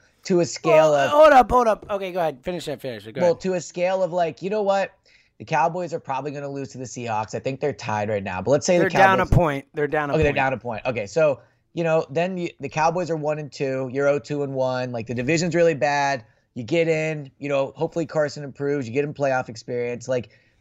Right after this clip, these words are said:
Speaker 1: I mean, it, again, they are not a good team right now, for sure. I don't think they're a good team overall. But is there any part of you, like, where are you at on the scale of, like, having belief and, like, wanting belief? Like, do you want
Speaker 2: It's
Speaker 1: this
Speaker 2: a,
Speaker 1: team?
Speaker 2: it's a, it's a great question. So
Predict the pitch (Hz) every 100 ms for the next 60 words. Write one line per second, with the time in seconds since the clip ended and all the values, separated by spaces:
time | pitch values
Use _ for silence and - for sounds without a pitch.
0 | _ - - 156 196 190 - 190 - 165
1 | 165 147 107 110 - 123 190 220 202 -
2 | 123 123 165 175 156 143 143 123 107 98
3 | 92 95 156 160 127 139 101 123 175 214
4 | 190 143 151 139 127 123 110 107 95 82
5 | - _ _ _ _ - 175 131 - -
6 | 143 151 - _ _ 160 196 220 170 160
7 | 151 127 120 110 - 135 185 202 185 170
8 | 156 135 - 135 127 123 120 117 110 -
9 | 127 131 135 120 117 123 117 _ 131 127
10 | 113 - 107 131 127 98 95 87 90 -
11 | - 120 110 139 170 135 165 208 151 247
12 | 226 233 226 214 254 240 233 226 233 214
13 | 180 147 117 113 117 - 196 190 190